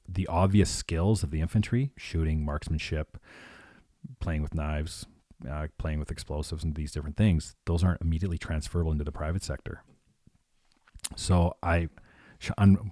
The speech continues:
weird. So I was also feeling, "Okay, you know, I don't regret my time in the military, but again, I have these skills." I was the top candidate on my machine gun course. Well, uh, ammo, ammunition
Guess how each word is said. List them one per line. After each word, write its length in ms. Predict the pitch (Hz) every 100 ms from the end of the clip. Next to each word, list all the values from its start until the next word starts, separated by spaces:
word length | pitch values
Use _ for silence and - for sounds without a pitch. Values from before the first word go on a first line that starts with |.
| -
weird. 400 | 98 92 87 98 - - - -
So 220 | - 92
I 180 | 80 101
was 200 | 92 76
also 340 | 78 107 92
feeling, 300 | - 95 87
"Okay, 380 | 85 - 78 73 - _ _ _ _ _ _ _ _ _ -
you 60 |
know, 80 | 87
I 100 | 85
don't 160 | 92 80
regret 280 | 76 87 113
my 100 | 92
time 240 | - 82
in 60 | 76
the 60 |
military, 440 | 80 139 - 78 76
but 260 | 80 - _ _ _ _ _ _ _ _
again, 260 | 87 85 78
I 60 |
have 200 | 78 90
these 160 | 80 76
skills." 600 | - 104 98 80 - - _
I 200 | - 85
was 200 | 82 78
the 120 | - 80
top 340 | - 87 -
candidate 440 | - 82 107 80
on 100 | 73
my 60 | 73
machine 320 | 78 - 127
gun 140 | 87 71
course. 440 | 71 69 - - _ _ _ _ _ _ _ _ -
Well, 880 | - 80 - - - - - 50 64
uh, 260 | 69 64 71 -
ammo, 460 | 90 90 98 95 82
ammunition 880 | 82 95 98 87 - 87 85 82